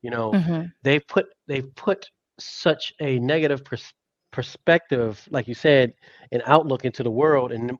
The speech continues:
Speaker 1: everybody's bought into it. So it's like the earth is, like,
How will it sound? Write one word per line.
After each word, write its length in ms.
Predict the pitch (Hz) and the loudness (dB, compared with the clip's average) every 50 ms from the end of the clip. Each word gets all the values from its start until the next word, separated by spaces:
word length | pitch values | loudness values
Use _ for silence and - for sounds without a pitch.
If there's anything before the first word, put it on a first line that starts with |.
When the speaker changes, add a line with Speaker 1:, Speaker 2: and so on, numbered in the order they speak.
| - | -4
Speaker 1:
everybody's 500 | 139 143 143 135 131 135 135 135 123 110 | -4 -2 0 2 4 4 4 4 2 0
bought 260 | - 117 127 131 123 143 | 2 4 4 6 6 4
into 340 | 170 180 - - 127 120 | 2 0 -2 -4 -2 -2
it. 120 | 110 107 - _ - - - - - _ | -2 -2 -6 _ -20 -20 -20 -20 -20 _
So 200 | _ - 139 131 | _ -2 -2 0
it's 180 | 127 120 - - | 0 -2 0 2
like 280 | 139 127 123 117 - - | 4 4 4 2 0 -6
the 140 | 131 117 - | -8 -4 2
earth 300 | 147 160 165 156 - - | 2 2 2 2 0 -4
is, 160 | 127 113 - | -4 -2 -2
like, 160 | 131 123 120 | -2 -2 -2